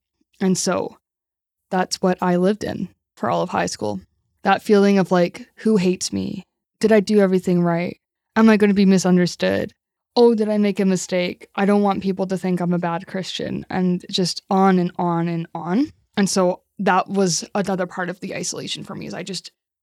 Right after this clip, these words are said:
I didn't feel loved and I didn't trust anybody, not even my own family at that point.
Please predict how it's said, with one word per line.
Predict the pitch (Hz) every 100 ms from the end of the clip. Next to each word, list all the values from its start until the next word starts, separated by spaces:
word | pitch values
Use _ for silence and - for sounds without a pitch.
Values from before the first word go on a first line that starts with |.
| -
I | 196
didn't | 190 -
feel | - 180
loved | 180 87 -
and |
I | -
didn't | 170 156 - -
trust | - 170 -
anybody, | - - - - - _ _ _ _ -
not | 190
even | 180 175
my | 175 80
own | 98 180 -
family | - 104 104 104
at |
that | 104 95
point. | - 82 92